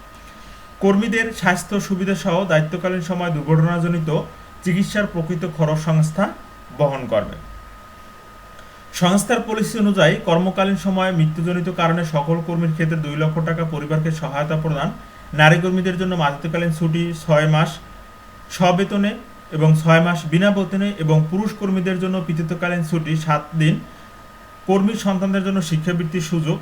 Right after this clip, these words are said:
সর্বোচ্চ ছাড়ে দেশের খ্যাতনামা ডায়াগনস্টিক সেন্টার সমূহে প্যাথোলজিক্যাল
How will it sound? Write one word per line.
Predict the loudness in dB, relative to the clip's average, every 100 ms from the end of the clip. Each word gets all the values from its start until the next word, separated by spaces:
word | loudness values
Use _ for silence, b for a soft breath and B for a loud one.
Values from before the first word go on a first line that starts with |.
| -2
সর্বোচ্চ | -2 0 -2 -4 -6 0
ছাড়ে | 0 2 -2 B B
দেশের | -2 0 0
খ্যাতনামা | -2 -4 -2 -2 2
ডায়াগনস্টিক | 2 2 0 -2
সেন্টার | -4 -4
সমূহে | -4 -4 -4 -2
প্যাথোলজিক্যাল | 0 2 2 -2 -4